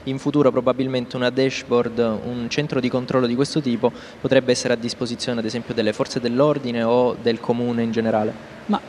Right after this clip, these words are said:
Speaker 2: può essere a disposizione in generale anche del cittadino. Allora, se inquadriamo la, nuovamente la dashboard di Esprivia, quindi la control room, magari chiedo al, al collega di, eh, di Gennaro di, diciamo, fare uno zoom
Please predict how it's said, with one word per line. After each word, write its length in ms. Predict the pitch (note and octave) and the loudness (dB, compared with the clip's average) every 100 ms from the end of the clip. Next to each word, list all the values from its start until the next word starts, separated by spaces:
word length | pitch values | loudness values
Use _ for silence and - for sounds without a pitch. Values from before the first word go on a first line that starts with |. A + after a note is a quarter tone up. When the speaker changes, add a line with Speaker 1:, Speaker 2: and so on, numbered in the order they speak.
| - | -4
Speaker 2:
può 80 | |
essere 160 | F3+ - | -2 -2
a 40 | |
disposizione 540 | D3 D#3+ F3 F3+ G#3 F#3 | -4 0 2 4 4 4
in 80 | D#3 | 4
generale 380 | C#3+ D#3+ D3+ | 4 2 2
anche 220 | D3 D3 C3+ | 2 0 0
del 140 | C3 | -2
cittadino. 600 | - C3 C3+ C3 B2+ G#2 - | -2 -2 0 0 0 0 0
Allora, 260 | D3+ C#3+ | 2 2
se 140 | - D3+ | 0 0
inquadriamo 640 | D3+ E3 F3 G3+ F3+ D3+ | 2 2 4 4 4 4
la, 180 | C#3+ C#3+ | 4 2
nuovamente 580 | C#3 C3+ C#3+ D#3+ D#3+ - | 0 2 4 4 2 0
la 100 | C3 | -2
dashboard 880 | B2 C#3+ - A#2+ B2+ A#2+ A2 A#2+ A2+ | 0 -2 -4 -2 -2 -2 -4 -4 -4
di 100 | A#2 | -4
Esprivia, 580 | C3 - C3+ A#2+ C#3 F#3+ - | -4 -4 -4 -2 -2 -4 -4
quindi 260 | C3+ A#2+ | -4 -2
la 100 | B2 | -2
control 360 | A2 C3 B2 E3 | -2 -2 0 2
room, 400 | C#3+ B2+ C3 D#3+ - - - - - | 2 4 4 2 0 -14 -14 -8 2
magari 300 | E3 E3 D3 | 6 6 6
chiedo 420 | F3 D#3 C#3+ C#3+ | 2 4 4 2
al, 240 | C#3 C3+ C3+ | 0 0 0
al 480 | C3 B2+ B2+ C3 | 0 0 -2 -4
collega 580 | B2 D#3 C#3+ C3 A#2+ C3 B2+ - C#3+ | 4 4 6 2 2 0 0 -6 0
di, 240 | A#2+ C3+ C#3 | 6 6 4
eh, 180 | C#3+ A#2+ | -2 -4
di 100 | A#2 | -2
Gennaro 520 | A2+ D3 C#3+ B2+ B2+ C3+ | 2 4 4 2 2 0
di, 300 | B2 D3 D3 | 4 4 4
diciamo, 360 | C#3 C#3 C3 B2+ | -2 -2 0 2
fare 260 | D#3 C#3+ | 2 4
uno 260 | C#3 D3 D#3+ | 6 8 6
zoom 500 | B2+ B2+ B2 C3 D3 | 6 2 6 6 6